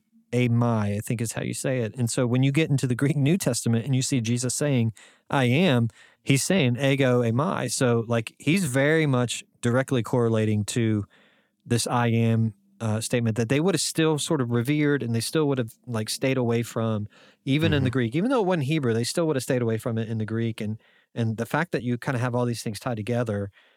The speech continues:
Speaker 1: just kinda goes to show that, like, Jesus making these statements isn't, it's not coincidental. It's
Speaker 2: Mm-hmm.
Speaker 1: very intentional. And these words do still carry the same meaning, even though at this point in time, it's a different language than when it was originally said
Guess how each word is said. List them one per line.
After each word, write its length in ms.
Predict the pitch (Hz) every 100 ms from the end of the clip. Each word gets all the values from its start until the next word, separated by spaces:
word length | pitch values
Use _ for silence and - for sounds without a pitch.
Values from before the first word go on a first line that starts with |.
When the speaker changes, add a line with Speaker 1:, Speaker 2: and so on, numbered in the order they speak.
| _ _ _
Speaker 1:
just 140 | - -
kinda 140 | 202
goes 220 | 151 151 120
to 80 |
show 380 | 110 - 139 135
that, 140 | 123 120
like, 300 | 120 117 - _ 120
Jesus 420 | 110 147 165 135
making 320 | 131 135 135 120
these 140 | 117
statements 500 | - 127 120 117 - -
isn't, 260 | 170 202 - _
it's 260 | 143 -
not 180 | 160 160
coincidental. 800 | - 139 123 113 113 110 - - _ _
It's 280 | - 113 -
Speaker 2:
Mm-hmm. 120 | 104
Speaker 1:
very 320 | 147 160 151
intentional. 640 | 120 117 123 - 117 113 101 _ _ _
And 160 | 123 120
these 180 | 131 117
words 400 | 135 127 113 - _ _ _ _ 107
do 260 | 104 147 156
still 280 | 139 - 139
carry 520 | 120 139 139 127 113 - _ _
the 80 | 120
same 340 | - 123 117
meaning, 400 | 127 147 127 120 -
even 320 | 156 160 143
though 280 | 131 120 120
at 160 | 110 -
this 160 | 247
point 200 | - 127
in 40 | 113
time, 220 | 123 110
it's 100 | 104
a 60 | 117
different 340 | 120 - 120
language 420 | 113 113 110 101
than 120 | - 110
when 120 | 110
it 80 | 107
was 100 | 101
originally 380 | 113 110 110 101
said 440 | - 107 104 101